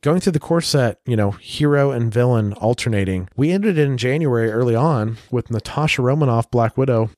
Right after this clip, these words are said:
and Helmut Zemo, Baron Zemo. What were your thoughts at, at that point about what was going on? Hulk and modok had come out, and then Wakanda was just coming out. So what were your thoughts on that, Chris?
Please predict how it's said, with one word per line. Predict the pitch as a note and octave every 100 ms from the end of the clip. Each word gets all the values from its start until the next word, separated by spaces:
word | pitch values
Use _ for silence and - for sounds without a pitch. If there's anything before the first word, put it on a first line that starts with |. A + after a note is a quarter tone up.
| -
and | B2+
Helmut | C#3 D3+ D3+
Zemo, | A#2 C3+ D#3+ A#2 A2 B2+ _ _ -
Baron | A#2 C#3+ F3
Zemo. | B2+ G#2 F2+ F2 F#2 -
What | - D3+
were | A3+
your | F3
thoughts | F3+ E3 E3
at, | C#3 -
at | - -
that | D#3+ -
point | B2 A2+ G#2+
about | G2 A#2 A2 -
what | C#3 C#3+
was | C3
going | D3+ C#3
on? | C3 C3+ C3+ C3+ B2+ _ -
Hulk | - G3 -
and | E3+
modok | D#3+ D#3+ D#3+
had | D3+
come | - D3
out, | D3+ D3+ -
and | B2+
then | B2
Wakanda | A#2 - - C#3+ C#3 B2
was | A2+ G#2 - - A2+
just | - A#2+ - -
coming | - A2 G2+ F#2+
out. | D#2 D#2 - - _ _
So | - -
what | C3
were | D3+
your | C#3+
thoughts | C#3+ B2 -
on | G#2+
that, | A2 G2
Chris? | - G#2 G#2+ -